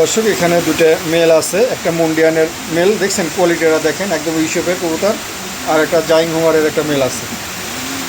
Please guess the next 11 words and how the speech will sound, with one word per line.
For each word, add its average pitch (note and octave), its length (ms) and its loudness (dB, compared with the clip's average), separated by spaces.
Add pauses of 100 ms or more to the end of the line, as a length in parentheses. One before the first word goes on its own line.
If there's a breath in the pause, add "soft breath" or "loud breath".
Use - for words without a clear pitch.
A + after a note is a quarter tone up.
(280)
এই D#3+ 140 4 (760)
মুন্ডিয়ানের F3 500 2
মেলটার F#3 380 0
দাম F3 180 4
চাওয়া G3 180 2
হচ্ছে G3 180 -4 (120)
মাত্র F#3 240 -2 (680)
দুই G3+ 180 4
হাজার F3 240 2
টাকা, A2+ 180 -8 (540)
আর D#3 80 0